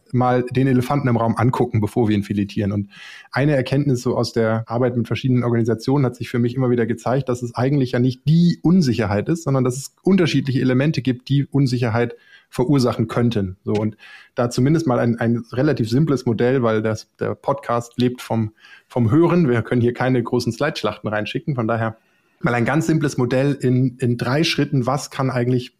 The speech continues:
Unsicherheit auslösen? Was sind Unsicherheitsarten? Und ich mache das erstmal an einem sozusagen total profanen Beispiel einer Gartenparty. So, wir haben ge-, eine Gartenparty geplant und gehen für heute Abend und gehen irgendwie mittags nochmal auf die Terrasse, gucken an den Himmel und da sind irgendwie sehr unglückliche, dunkle Wolken.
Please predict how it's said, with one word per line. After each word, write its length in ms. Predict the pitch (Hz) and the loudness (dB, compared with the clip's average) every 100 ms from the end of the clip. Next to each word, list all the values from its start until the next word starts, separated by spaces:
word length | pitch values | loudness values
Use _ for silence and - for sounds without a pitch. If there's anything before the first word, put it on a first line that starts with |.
| - | 0
Unsicherheit 580 | 143 131 120 110 113 - | 2 2 2 0 -2 -2
auslösen? 680 | 117 123 - 107 110 104 | -2 -2 -2 0 0 0
Was 160 | 113 - | -2 -2
sind 140 | 123 | -2
Unsicherheitsarten? 1000 | 127 123 117 110 110 - - 113 127 107 | 0 2 0 0 -2 -4 -6 -4 -2 -2
Und 60 | 107 | 0
ich 80 | |
mache 160 | 131 139 | -2 -2
das 180 | 123 - _ - - _ | -4 -8 _ -20 -20 _
erstmal 360 | 143 - 143 131 | -4 0 2 2
an 180 | 131 127 | 2 2
einem 140 | 120 | 2
sozusagen 560 | 117 123 117 117 117 113 | 2 0 0 2 0 -2
total 460 | 117 120 120 120 | -6 -2 0 0
profanen 580 | 117 127 - 120 139 151 | -2 -6 -6 -2 0 2
Beispiel 320 | 127 131 - | 2 0 0
einer 160 | 117 117 | 0 0
Gartenparty. 760 | 110 113 113 - 104 101 104 - - - - - _ | 0 -2 -2 -4 -4 -4 -6 -10 -20 -20 -20 -20 _
So, 160 | 107 | -4
wir 120 | 113 120 | -2 0
haben 300 | 143 147 - | 2 0 0
ge-, 160 | 127 | -4
eine 140 | - 131 | -2 0
Gartenparty 560 | 147 151 - 151 143 | 0 0 0 0 0
geplant 460 | 135 127 147 151 143 | 0 0 0 0 0
und 160 | 117 120 | -2 2
gehen 380 | 123 123 123 - | 2 2 -2 -2
für 100 | 113 | -2
heute 180 | 107 | 0
Abend 240 | 143 160 147 | 0 0 0
und 140 | 117 | 0
gehen 160 | 120 117 | 0 0
irgendwie 220 | 117 110 | 0 0
mittags 280 | 131 135 123 | 0 0 0
nochmal 200 | 117 113 | 0 0
auf 60 | |
die 120 | - - | -2 -4
Terrasse, 380 | 117 151 156 | -2 -2 -2
gucken 240 | - 120 120 | -2 -2 0
an 80 | 113 | 2
den 40 | |
Himmel 200 | 160 165 | 4 2
und 100 | 117 | 2
da 120 | 120 | 0
sind 280 | 117 131 - | 2 0 0
irgendwie 220 | 139 127 | 0 2
sehr 340 | 113 139 151 143 | 2 0 0 2
unglückliche, 480 | 151 131 - - | 2 2 0 -2
dunkle 400 | - 123 123 117 | 0 0 0 -2
Wolken. 320 | 110 107 104 | 0 -2 -4